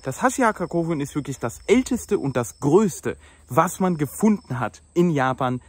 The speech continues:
seiner Art. Da werden wir gleich hingehen. Auf jeden Fall geht man davon aus, dass hier in der Umgebung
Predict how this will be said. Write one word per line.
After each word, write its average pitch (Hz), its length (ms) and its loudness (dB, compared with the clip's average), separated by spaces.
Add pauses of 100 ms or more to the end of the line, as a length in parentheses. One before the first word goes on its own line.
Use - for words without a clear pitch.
(120)
seiner 123 380 0
Art. 101 300 -6 (240)
Da 143 100 2
werden 160 160 4
wir 147 80 0
gleich 135 220 0
hingehen. 147 320 -2 (260)
Auf - 200 2
jeden 254 200 2
Fall 127 300 0 (220)
geht 226 220 -2
man 220 100 0
davon 160 260 -2
aus, 139 400 2
dass 117 180 -4
hier 269 320 2
in 208 160 2
der 190 120 2
Umgebung 135 540 -2